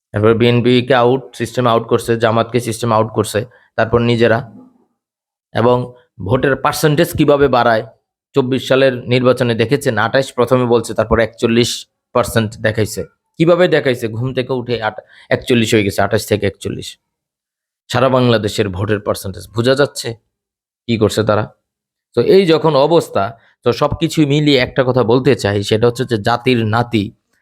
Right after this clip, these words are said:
Facebook-এ পোস্ট দেবে, আপনারা চুপ থাকবেন না, আপনারা বিএনপির পক্ষেও যাবেন না, জামাতের পক্ষেও যাবেন না, নতুন জাতীয় নাগরিক পার্টি করছে তাদের পক্ষে যাওয়া দরকার নাই।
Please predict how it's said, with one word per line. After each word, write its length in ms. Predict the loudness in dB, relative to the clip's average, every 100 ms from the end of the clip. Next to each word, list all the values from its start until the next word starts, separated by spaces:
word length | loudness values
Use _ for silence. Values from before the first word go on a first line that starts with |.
| _ _
Facebook-এ 420 | -2 0 0 0
পোস্ট 320 | 2 0 0 -2
দেবে, 440 | 0 2 0 -4 _ _
আপনারা 380 | -4 0 2 0
চুপ 200 | 0 -4 -2
থাকবেন 300 | -2 -2 -2
না, 220 | -6 -12 _ _ _ _ _ _ _ _
আপনারা 600 | -4 0 2 4 2 -2 -16
বিএনপির 420 | -2 0 0 -4 -4
পক্ষেও 280 | -6 -4 -4
যাবেন 280 | -2 -4 -8
না, 180 | -12 -16 _ _ _ _
জামাতের 420 | -2 0 2 2 0
পক্ষেও 320 | -2 -2 -2
যাবেন 260 | 0 -2
না, 200 | -4 -8 -4
নতুন 460 | -2 0 -2 -2 0
জাতীয় 380 | 0 2 2
নাগরিক 540 | 2 0 0 0 -2 -2
পার্টি 280 | -2 0 0
করছে 260 | 0 -2
তাদের 320 | -4 0 0
পক্ষে 260 | -2 -6 -2
যাওয়া 160 | 0 0
দরকার 300 | -4 -8 -12
নাই। 140 | -14